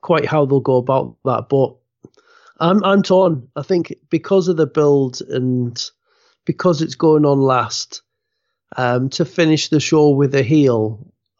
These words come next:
uh, and I don't know. I, I don't know whether they'll actually do that with Charlotte, even though you can absolutely see them doing it.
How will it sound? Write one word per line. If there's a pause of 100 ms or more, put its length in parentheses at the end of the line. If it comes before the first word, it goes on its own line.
uh,
and (840)
I
don't
know. (120)
I,
I
don't
know
whether
they'll
actually
do
that (260)
with
Charlotte,
even
though
you
can
absolutely
see
them
doing
it.